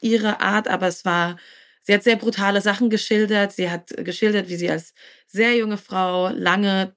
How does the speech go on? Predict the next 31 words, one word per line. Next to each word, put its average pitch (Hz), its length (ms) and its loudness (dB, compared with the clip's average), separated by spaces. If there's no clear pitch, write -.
zusammen 190 440 0
war 175 360 2
mit 180 180 -2
einem 170 220 0
wesentlich 208 400 0
älteren 180 400 -4
Mann 180 440 0
und 175 480 0
wie 180 160 -4
sie 170 80 -4
sich 175 200 -4
da 170 180 2
unter 180 180 -2
Druck 262 220 0
gefühlt 202 380 0
hat 190 160 0
und 190 80 -2
sehr 190 260 0
viel 208 300 0
mitgemacht 220 720 -4
hat, - 380 -4
weil 170 380 0
sie 202 500 0
das 175 240 -2
Gefühl 180 380 -4
hatte, 180 260 -6
sie 185 220 0
muss 254 440 -2
für 160 220 0
diese 170 300 -4
Beziehung 160 560 -4